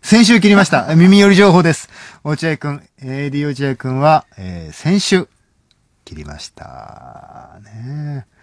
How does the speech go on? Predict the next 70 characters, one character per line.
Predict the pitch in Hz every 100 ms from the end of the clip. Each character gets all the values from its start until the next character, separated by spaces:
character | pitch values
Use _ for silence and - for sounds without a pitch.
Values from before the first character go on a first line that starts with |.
| _ _ _ _ -
若 | 113 156
い | 160
頃 | 135 110
の、 | 104 117 123 -
え | 87 82 71 80
ー、 |
柳 | 98 131 143
葉 | 147
さ | 135 151
ん |
ぐ | 151
ら |
い | 123
短 | 107 107
い | -
で | 104
す。 | -
<laughs> |
あ、 | - 104 - _ - 127
で、 | 120
ま | 113 117
あ、 | 131
い | 135
ろ | 190
い |
ろ | 185
あ |
る | 120
な。 | 82
柳 | 110 147 180
葉 | 240 220
さ | 220
ん |
の | 196
時 | 147 175
期。 | 110 - -
<laughs> | - 151 185
確 |
か | 208 -
に、 | 165 - 196
長 | 175 247
い |
時 | 233 135
も | 123
あ |
る | 123
わ。 | 90
ご | 113
め | 120
ん |
ご | 107
め |
ん。 | 95
ち | -
ょ |
っ |
と | 98
い |
い、 | 98
忘 | - - 117 107
れ | 107
て |
く | 95
だ | 87
さ |
い。 | 95 - - - - - 135
え | 131 127 127
ー、 | 127 - - - - - - - - _ -
は | - 127
い。 | 143